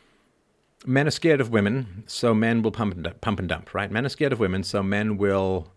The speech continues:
date a woman and then recoil and abandon and vanish and ghost her and all that kind of stuff, right? And then what happens is the women who are ghosted get more and more resentful towards men, which produces more and more feminists, which makes men more and more scared,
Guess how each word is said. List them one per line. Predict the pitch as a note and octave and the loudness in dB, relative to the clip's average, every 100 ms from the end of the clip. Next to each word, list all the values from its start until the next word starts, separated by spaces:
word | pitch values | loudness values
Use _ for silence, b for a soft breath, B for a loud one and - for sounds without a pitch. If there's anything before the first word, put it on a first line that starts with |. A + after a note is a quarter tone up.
| _ _ _ - G2+ | _ _ _ -14 0
date | A2 A2 | 2 4
a | |
woman | G#2 G2 G2 | 2 0 0
and | F#2 | -2
then | F#2 E2+ F2 | -4 -6 -10
recoil | F#2+ - G#2 G2 F#2 | -12 -4 -2 0 0
and | F2 | -4
abandon | E2+ G2 G2 F#2+ F2 | -2 -2 -2 -4 -6
and | E2 | -6
vanish | F#2 F#2 F#2 F#2 | -6 -6 -8 -8
and | |
ghost | F2 F#2 - | -4 -6 -6
her | F2+ | -8
and | |
all | F2 | -6
that | F2+ | -6
kind | G2 F2+ | -6 -8
of | |
stuff, | - E2 - | -8 -10 -6
right? | G#2+ A#2 B B B B B B - | -6 -6 B B B B B B -4
And | A#2+ A#2 | 0 2
then | A#2 A#2 | 2 2
what | G#2+ | 0
happens | D3+ F3+ C3+ B2 | -2 -2 -2 0
is | A2 | -2
the | - | -2
women | A2+ B2+ | -2 -2
who | A2+ A2+ | 0 0
are | |
ghosted | G2+ B2+ D#3 - G#2 G#2 | 2 2 2 0 -4 0
get | G#2+ A2 | -2 0
more | A2 A2+ | 0 0
and | G#2+ | 0
more | G#2+ | 0
resentful | G2+ A2+ A2 G#2+ | 2 0 -2 -4
towards | G#2 F#2+ G2 G#2 | -4 -2 -2 0
men, | F#2 A#2 B2 | -2 -2 -6
which | A#2 A2 - | -6 -6 -6
produces | G#2 A#2 G#2+ A#2 | -4 -4 -4 -4
more | A#2 | -2
and | G#2 | -2
more | G2+ F#2 | -2 -2
feminists, | D3+ G#2 G#2 - | -2 -2 -6 -4
which | G#2+ - | -6 -4
makes | G#2+ G2+ G#2+ | -4 -4 -4
men | G2+ | -4
more | G2 G#2 | -2 -2
and | G2+ | -2
more | G2 F#2+ | -2 -4
scared, | - D#3 A#2+ | 0 2 2